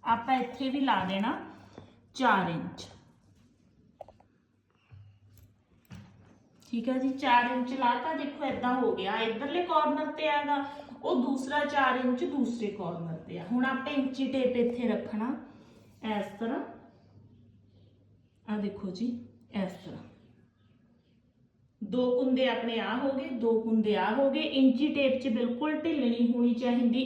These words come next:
ਏਦਾਂ ਉੱਪਰ ਚੱਕ ਕੇ ਨਾ, ਇੱਧਰੋਂ ਦੱਬ ਕੇ ਉੱਪਰ ਚੱਕ ਕੇ ਇਸ ਤਰ੍ਹਾਂ ਰੱਖੋ ਤਾਂ ਕਿ ਆਪਣੇ ਕੁੰਦਿਆਂ 'ਚ ਕੋਈ ਵਾਧ ਘਾਟ ਨਾ ਰਹੇ।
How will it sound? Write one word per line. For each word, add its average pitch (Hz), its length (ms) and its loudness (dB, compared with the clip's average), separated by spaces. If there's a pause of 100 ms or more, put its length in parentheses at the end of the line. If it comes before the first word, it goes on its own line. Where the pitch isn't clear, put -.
ਏਦਾਂ 233 320 0
ਉੱਪਰ 240 320 -4
ਚੱਕ 226 300 -4
ਕੇ 277 220 0
ਨਾ, 427 100 -4 (680)
ਇੱਧਰੋਂ 302 360 2
ਦੱਬ 226 360 4
ਕੇ 269 100 0
ਉੱਪਰ 254 380 0
ਚੱਕ 240 360 -2
ਕੇ 233 100 2
ਇਸ - 1160 -4 (120)
ਤਰ੍ਹਾਂ 226 200 0
ਰੱਖੋ 262 440 -2 (380)
ਤਾਂ 285 180 6
ਕਿ 302 240 0
ਆਪਣੇ 294 240 0 (220)
ਕੁੰਦਿਆਂ 262 400 4
'ਚ - 80 0
ਕੋਈ 269 260 4
ਵਾਧ 226 380 4
ਘਾਟ 311 240 6
ਨਾ 220 200 2
ਰਹੇ। - 320 -10